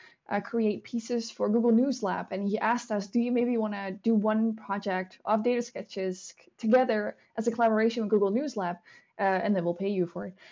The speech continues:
And then I felt like, I don't wanna say no to Google News Lab.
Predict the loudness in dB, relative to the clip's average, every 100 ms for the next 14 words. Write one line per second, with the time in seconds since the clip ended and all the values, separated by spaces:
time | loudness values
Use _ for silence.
0 | -20 -4 2 4 4 0 -4 -8 -8 -2
1 | -2 2 0 0 -12 _ _ _ _ _
2 | _ -2 2 4 2 0 0 2 4 4
3 | 6 6 6 6 6 4 2 0